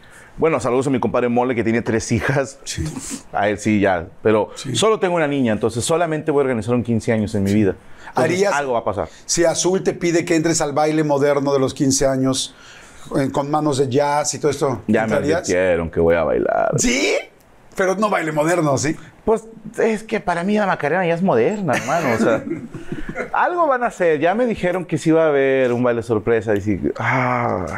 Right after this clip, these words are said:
Speaker 1: pero no le puedo decir que no a mi
Speaker 2: No,
Speaker 1: niña.
Speaker 2: a tu hija, por, por una hija hace uno todo, ¿no?
Speaker 1: Sí, pero espero en Dios que me pongan un buen coach y poder hacer un papel respetable. Con eso me conformo.
Speaker 2: Oye, ¿cómo vas a ser de suegro?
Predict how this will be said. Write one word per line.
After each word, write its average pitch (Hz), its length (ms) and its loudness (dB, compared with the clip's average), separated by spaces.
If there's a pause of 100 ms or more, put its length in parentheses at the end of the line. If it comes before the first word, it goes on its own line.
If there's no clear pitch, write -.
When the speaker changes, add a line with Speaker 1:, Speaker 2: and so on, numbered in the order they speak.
(200)
Speaker 1:
pero 127 200 2
no 151 100 2
le 165 80 0
puedo 160 180 0
decir 143 160 -6
que - 120 -4
no 139 80 0
a 135 40 2
mi 131 120 2
Speaker 2:
No, 160 240 2
Speaker 1:
niña. 143 80 2
Speaker 2:
a - 80 -6
tu 165 100 2
hija, 160 260 2
por, 135 220 0 (180)
por 143 140 2
una 175 140 2
hija 151 160 0
hace 156 120 -2
uno 170 220 0
todo, 156 300 2
¿no? 151 240 -2 (100)
Speaker 1:
Sí, 147 340 0
pero 117 360 2
espero 190 380 0
en 202 60 -4
Dios 175 240 2
que - 80 -6
me 151 80 0
pongan 151 280 0
un 151 120 0
buen 147 160 0
coach 135 300 0 (220)
y 123 100 -2
poder 117 300 2
hacer 123 260 0
un 123 240 2
papel 120 460 0 (1160)
respetable. 113 560 0 (160)
Con 123 160 0
eso 127 140 0
me 135 100 0
conformo. 104 360 -2 (260)
Speaker 2:
Oye, 156 520 2 (100)
¿cómo 202 240 0
vas 196 140 2
a 175 60 -4
ser 175 160 2
de 165 120 2
suegro? 147 500 2